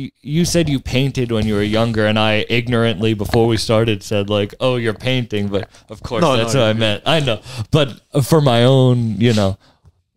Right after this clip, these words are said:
Speaker 1: the medium is just the iPad and the whiteboard.
Speaker 2: Yeah.
Speaker 1: Why?
Speaker 2: As a, I don't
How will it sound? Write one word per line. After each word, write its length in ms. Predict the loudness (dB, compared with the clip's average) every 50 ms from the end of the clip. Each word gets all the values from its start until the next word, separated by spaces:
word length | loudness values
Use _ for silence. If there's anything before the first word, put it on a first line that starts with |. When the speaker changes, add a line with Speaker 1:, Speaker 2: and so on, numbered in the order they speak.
| _ _
Speaker 1:
the 140 | 0 0 2
medium 500 | 4 4 4 4 4 4 4 4 6 6
is 260 | 4 4 4 2 0
just 280 | 0 0 0 0 0 0
the 100 | 0 2
iPad 720 | 2 2 2 0 0 0 2 2 2 4 2 2 0 0 -2 -2
and 80 | 0
the 60 | 2 4
whiteboard. 640 | 4 4 4 2 0 0 2 2 2 2 2 0 -4 -8 -18 _ _ _ _ _ _ _ _ _ -6
Speaker 2:
Yeah. 340 | -2 0 0 0 0 0 -4 -6 _ _ _ _ _ _ _ _ _ _ _ _ _ _ -2
Speaker 1:
Why? 340 | 0 2 4 4 4 2 2
Speaker 2:
As 120 | 0 -2 -4
a, 40 | -8 -14 _ _ _ _ _ _ _ _ _ _ _ _ _ _ _ _ _ _ _ _ -20 -20 -20 -20 -20 -20 -20 -20 _ _ _ _ _ _ _ _ -6
I 100 | -6 -6
don't 640 | -4 -2 -2 0 2 2 2 2 0 0 -2 -4